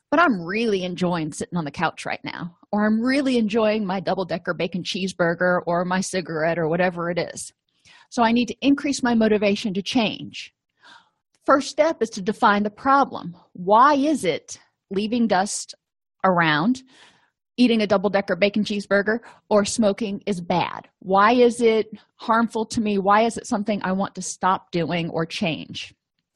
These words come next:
So you've gotta create a crisis that motivates you to get up and invest some energy in it. What is the end goal?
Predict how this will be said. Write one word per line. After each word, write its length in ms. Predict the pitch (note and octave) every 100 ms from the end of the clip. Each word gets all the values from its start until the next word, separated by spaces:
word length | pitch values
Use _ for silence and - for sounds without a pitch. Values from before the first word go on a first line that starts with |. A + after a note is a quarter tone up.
| _
So 100 | -
you've 120 | G3
gotta 200 | G#3+ A#3
create 380 | C4 - C4 B3+
a 60 | A3
crisis 680 | - A3+ A#3 - G#3 G3+ -
that 220 | F3 - - - - -
motivates 720 | A3 B3 E4 D4+ A#3 G#3 -
you 100 | A3
to 80 | F#3+
get 220 | E3+ G3
up 220 | F#3 F#3 -
and 80 |
invest 340 | F3+ F3 F3+ -
some 140 | F3+
energy 400 | D#3 D#3+ D#3 F3
in 140 | F2+ -
it. 60 | _ _ _ _ _ - - - _
What 160 | - E4
is 140 | F4+
the 140 | - -
end 260 | B3+ F4 F#4+
goal? 260 | B2 -